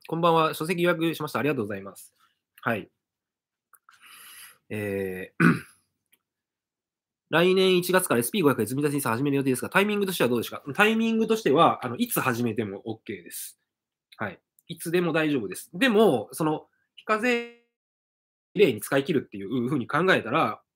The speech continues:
あの、一月からやるっていうのは、キリがいいんじゃないですかね。まあ、中途半端な人、ボーナス設定とかね、使えますけどね。はい。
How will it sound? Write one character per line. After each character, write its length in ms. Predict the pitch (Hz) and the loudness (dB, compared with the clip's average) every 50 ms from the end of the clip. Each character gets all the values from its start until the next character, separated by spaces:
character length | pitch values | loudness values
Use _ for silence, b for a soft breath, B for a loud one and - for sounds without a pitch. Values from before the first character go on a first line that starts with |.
| _ - | _ -8
あ 100 | 131 123 | -6 -4
の、 140 | 120 131 - | -4 -6 -8
一 180 | - 156 - - | -8 -6 -2 -2
月 160 | 143 139 - | -2 -2 -2
か 100 | - 110 | -4 -6
ら 60 | 98 | -4
や 60 | 101 | -4
る 60 | 104 107 | -6 -6
っ 100 | 107 - | -8 -10
て 80 | 107 | -14
い 20 | 95 | -16
う 40 | |
の 60 | 90 85 | -16 -16
は、 100 | - _ _ _ _ _ _ _ _ _ | -20 _ _ _ _ _ _ _ _ _
キ 100 | - 139 | -2 0
リ 80 | 139 | 0
が 60 | 120 | 0
い 40 | 107 | 0
い 20 | 101 | -2
ん 40 | |
じ 60 | 95 95 | -4 -8
ゃ 20 | |
な 60 | 170 | -10
い 20 | 170 | -12
で 40 | |
す 60 | - - | -14 -16
か 80 | 98 | -18
ね。 120 | 85 _ - | -20 _ -6
ま 100 | - 165 | -6 -4
あ、 20 | 160 | -2
中 140 | - 214 214 | -2 0 4
途 80 | 214 | 6
半 180 | 202 226 220 196 | 6 6 6 6
端 180 | 180 180 170 | 4 4 4
な 60 | 170 175 | 4 2
人、 400 | 170 - _ - 196 185 - _ _ _ _ _ _ _ _ _ _ _ _ _ _ _ _ _ _ _ - - - _ _ _ _ _ _ - | -2 -4 _ -4 -4 -4 -6 _ _ _ _ _ _ _ _ _ _ _ _ _ _ _ _ _ _ _ -20 -20 -20 _ _ _ _ _ _ -6
ボ 140 | 113 123 117 | -2 0 0
ー 20 | 117 | 0
ナ 80 | 113 | -2
ス 80 | 110 - | -4 -4
設 180 | - 107 - | -6 -6 -6
定 140 | - - 98 | -8 -12 -12
と 60 | 90 | -10
か 80 | - 120 | -6 -8
ね、 120 | 190 190 _ - | -8 -8 _ -14
使 120 | - - | -14 -14
え 40 | 92 | -12
ま 100 | - 90 | -12 -14
す 80 | - | -16
け 60 | - - | -16 -12
ど 60 | - | -10
ね。 160 | 156 170 - _ - b b b b b b b | -10 -10 -10 _ -20 b b b b b b b
は 140 | - 110 95 | -6 -6 -6
い。 100 | 90 | -6